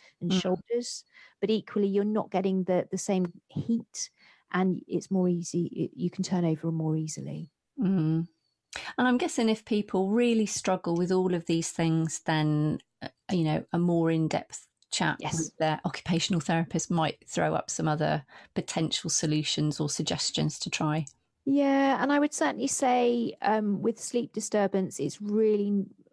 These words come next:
Speaker 1: quite often not just one thing. It's not just the mattress or just the pillows or just the, the bedroom environment. It can be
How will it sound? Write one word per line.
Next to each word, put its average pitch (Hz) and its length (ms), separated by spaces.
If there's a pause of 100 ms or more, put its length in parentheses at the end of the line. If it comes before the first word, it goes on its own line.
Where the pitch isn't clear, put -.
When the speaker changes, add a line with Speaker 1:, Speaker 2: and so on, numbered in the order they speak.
(180)
Speaker 1:
quite - 280
often 196 440
not 208 260
just - 340
one 175 220
thing. 151 360
It's - 180
not 202 300
just - 340
the 185 60
mattress - 600
or 165 60
just - 300
the 170 60
pillows 165 680
or 160 140
just - 320
the, 175 180
the - 80
bedroom 160 360
environment. 156 600
It - 180
can 190 140
be 180 260